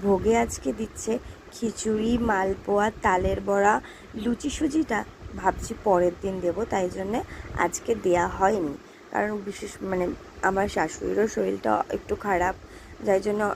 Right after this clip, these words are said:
আহ, সকাল থেকে কিছু ঠিক করাও ছিল না, হট করে ঠিক হয়েছে, নাহলে দুপুরেই ভোগ দিয়ে দেওয়া হতো। তো যাই হোক, আর এখানে হচ্ছে এই যে আমার মেয়ে আর ননদের মেয়ে খেলতে বসেছে সব নিয়ে।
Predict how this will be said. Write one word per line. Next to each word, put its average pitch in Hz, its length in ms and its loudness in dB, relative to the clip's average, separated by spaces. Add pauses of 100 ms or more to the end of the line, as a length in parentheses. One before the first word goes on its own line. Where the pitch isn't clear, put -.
আহ, 175 320 2
সকাল 175 360 -2
থেকে 208 180 -4
কিছু 220 260 -4
ঠিক 214 140 -4 (120)
করাও 190 240 0
ছিল 190 180 -6
না, 190 160 0
হট 185 280 -4
করে 196 260 2
ঠিক - 180 -10
হয়েছে, 185 260 0
নাহলে 202 220 2
দুপুরেই 214 460 2
ভোগ 202 200 0 (120)
দিয়ে 190 180 -6
দেওয়া 185 220 -2
হতো। 180 220 -4 (760)
তো 370 100 6
যাই 294 280 6
হোক, 311 120 6 (1080)
আর 185 160 6 (100)
এখানে 226 300 0
হচ্ছে 269 180 0
এই 240 60 4
যে 202 100 4
আমার 196 220 2
মেয়ে 208 440 -2 (240)
আর 190 260 2
ননদের 196 400 2
মেয়ে 196 140 0 (100)
খেলতে 170 300 0
বসেছে - 380 -4
সব 175 240 -2
নিয়ে। 185 320 -2